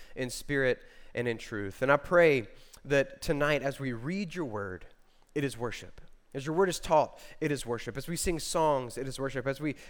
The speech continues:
read your word together corporately, it is worship. As we pray together,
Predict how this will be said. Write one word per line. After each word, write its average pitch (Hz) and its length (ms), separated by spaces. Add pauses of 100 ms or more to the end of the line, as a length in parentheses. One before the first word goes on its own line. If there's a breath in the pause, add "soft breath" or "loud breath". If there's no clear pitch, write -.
read 180 300
your 170 100
word 151 380 (160 soft breath)
together 147 500
corporately, 135 540
it 123 120
is 120 120
worship. 131 260
As 147 140
we 170 80
pray 190 300
together, 131 420